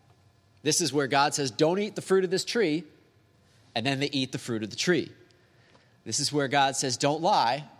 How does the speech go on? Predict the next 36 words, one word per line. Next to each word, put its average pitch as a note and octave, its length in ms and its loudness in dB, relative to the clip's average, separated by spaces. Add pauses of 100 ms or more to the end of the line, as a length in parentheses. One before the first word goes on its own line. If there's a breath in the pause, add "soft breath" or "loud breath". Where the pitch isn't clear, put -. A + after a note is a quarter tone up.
(500)
and G#2 80 -8
even B2 160 -2
though C#3 60 0
you C3+ 160 0
know D#3 300 2
it's D#3 120 -4
wrong D3+ 220 0
to D3 60 0
lie, G#2+ 420 0 (320 soft breath)
you G2 60 -8
still G2 280 -6
lie, F2+ 360 -4 (680)
right? G#2+ 240 -4 (580)
Even F2+ 140 -12
though G#2+ 80 -6
you A#2 100 -2
know C3 180 2
it's C3+ 120 -6
wrong C3+ 160 0
to C3+ 80 -4
steal, C3+ 420 0 (280 loud breath)
you G#2+ 80 -10
still A#2+ 260 -2
steal. A#2 480 -2
That's A#2 460 2
one C3+ 240 0
part A#2 240 0
of A2 80 -4
what A2 120 -4
sin A#2+ 280 -2
is. G2+ 240 -4
It's - 140 -14
just - 260 -10
blatant A#2 340 -6
rebellion, A#2+ 460 -2
transgression A2 680 -6